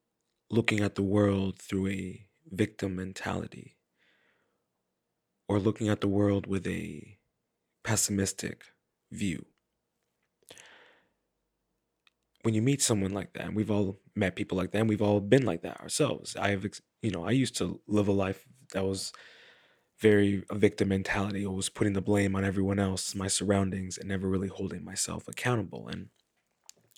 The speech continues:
that's kinda what I mean. You know, if you're, if you're an individual who doesn't hold themselves accountable, if you're an individual that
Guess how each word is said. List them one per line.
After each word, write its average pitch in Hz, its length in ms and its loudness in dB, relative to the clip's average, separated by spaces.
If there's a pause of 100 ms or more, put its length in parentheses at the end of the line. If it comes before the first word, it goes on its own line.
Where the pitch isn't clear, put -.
(240)
that's 131 180 4
kinda 127 240 4
what 101 140 2
I 90 60 -4
mean. 101 380 -2
You 98 120 -4
know, 98 220 -2
if - 140 -6
you're, 120 280 2 (600)
if - 140 -20
you're 151 160 4
an 139 80 4
individual 135 640 4
who 107 120 -4
doesn't 101 380 0
hold 104 280 0
themselves 92 420 -4
accountable, 98 640 2
if - 160 -16
you're 87 260 -4
an 98 220 -8
individual 98 600 -6
that - 200 -12